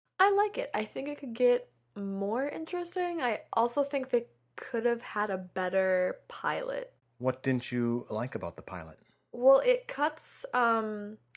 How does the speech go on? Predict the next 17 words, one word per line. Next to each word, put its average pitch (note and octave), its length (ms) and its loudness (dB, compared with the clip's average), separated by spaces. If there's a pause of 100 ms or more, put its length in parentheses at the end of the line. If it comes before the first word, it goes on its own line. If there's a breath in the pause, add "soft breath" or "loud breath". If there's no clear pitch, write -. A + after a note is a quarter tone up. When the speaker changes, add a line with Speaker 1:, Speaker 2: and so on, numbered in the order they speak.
(180)
Speaker 1:
I'm A#3 160 0
just C4 200 -2
gonna A#3 180 2
say G3+ 280 2
Merlin, G#3 800 -2
'cause G3 200 -4
it's F#3+ 240 2
Colin F#3 400 6
Speaker 2:
<laughs> F3+ 80 8
Speaker 1:
Morgan, F#3 340 4
and F3+ 100 0
I E3 160 -2
don't D#3 380 2
Speaker 2:
Mm-hmm. D#3+ 100 -4
Speaker 1:
know E3+ 200 -2
his F3 160 -4
name E3+ 540 -8